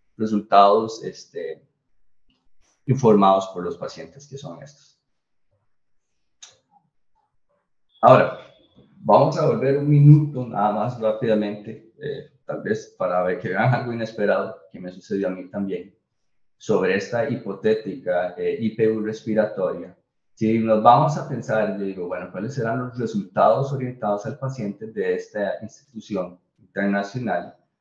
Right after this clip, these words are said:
para alguien que, que esté en esta I P U? ¿Qué será? ¿Será mejor,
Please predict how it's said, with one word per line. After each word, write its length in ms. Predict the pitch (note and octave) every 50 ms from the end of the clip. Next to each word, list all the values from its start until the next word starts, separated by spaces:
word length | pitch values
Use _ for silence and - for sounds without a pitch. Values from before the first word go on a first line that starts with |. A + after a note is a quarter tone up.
| _ _ _
para 320 | _ F#2+ F#2 F#2 F2+ F2+ F2+
alguien 300 | F#2+ G#2+ A#2+ C3+ C3+ -
que, 180 | - - - - _ _ _ _
que 80 | -
esté 340 | G2 - - B2+ B2 - D3+
en 100 | D#3 D#3+
esta 280 | E3 E3+ - - E3+ D#3+
I 160 | E3 D#3 E3
P 100 | G3 F#3
U? 240 | C#3+ G2 - - - - _ _ _ _ _ _ - _
¿Qué 100 | C3+ -
será? 500 | - A2+ A#2 G#2 F2+ - - - - _
¿Será 160 | - - F#2+
mejor, 460 | G2 G2 F#2+ G2 G2+ G2+ G2+ - -